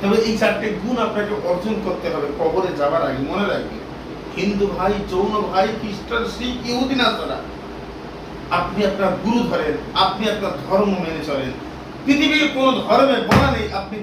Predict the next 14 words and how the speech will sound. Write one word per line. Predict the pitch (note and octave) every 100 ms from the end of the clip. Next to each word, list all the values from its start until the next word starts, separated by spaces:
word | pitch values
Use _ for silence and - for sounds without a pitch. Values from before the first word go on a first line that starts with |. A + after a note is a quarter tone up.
| -
চুরি | B3+ -
করেন, | - - - - - -
পৃথিবীর | D4 D4 D4+ C#4
কোনো | C4+ C4
ধর্মে | G#3 A#3+ C4 B3 A3
বলা | B3+ C4+
নেই | B3 A#3+
আপনি, | F#3+ F#3+ A3+ G#3 - - - F#3
মানে, | G3+ G#3+ - - - -
ধর্ষণ | - A#3 A#3 F#3+
করেন। | D3+ C#3 G#2+ - - - -
ওম | F3+ A3+ A3+ G3+ G3+
শান্তি | F#3 - D#3+ C#3+
ওম। | D3